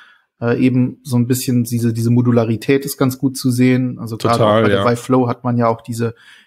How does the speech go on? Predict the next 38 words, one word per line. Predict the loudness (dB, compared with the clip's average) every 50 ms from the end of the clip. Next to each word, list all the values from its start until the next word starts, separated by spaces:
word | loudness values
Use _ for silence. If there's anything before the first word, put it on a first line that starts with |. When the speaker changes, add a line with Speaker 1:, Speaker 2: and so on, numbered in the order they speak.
| _ -10
Speaker 1:
diese | -8 -6 -2
ganz | 0 0 0 0 -4 -6 _ -2
dünnen | 0 2 4 4 4 2 2 0 -2 -2
Brillenglas, | 2 2 4 4 4 4 2 0 0 0 0 0 2 2 0 -2 -4 -6 -8
also | -6 -6 -6 -6
brillenähnlichen, | -4 0 2 2 2 2 2 0 -2 0 0 0 0 -2 -4 -4 -4 -4 -4 -4 -8 -18 -20 -20 _ _ -10
äh, | -8 -4
Halterungen | -2 0 0 0 2 0 2 2 4 2 2 2 0
am | -2 -2 0
Kopf, | -2 -2 -2 -2
so | -6 -6 -2 2
ähnlich | 2 2 2 2 -2 -4 -6
wird | -4 -4
das | -4 -4 -2
ja | -2 0
auch | 0 -2 -2
sein. | -2 -2 0 0 2 2
Dann | 0 0 0
hast | -2 -2 -2
du, | -2 -2 -2 -2 -8
was | -12 -12 -12 -8
sehr, | -2 2 2 4 4
sehr | 4 2 0 0
cool | 0 0 2 2
ist, | 2 0 -2 -8 -10
muss | -8 -8 -8 -8 -8
ich | -6 -2
sagen, | 0 0 2 2 2 0
das | 0 -2
hat | -4 -4 -2
mir | -4
auch | -2 0
sehr | 0 0 0
gut | 0 -2 0
gefallen | -2 -2 2 2 2 2 2
an | 2 2
der | 2 0
Flow, | 0 0 2 2 4 2 0 0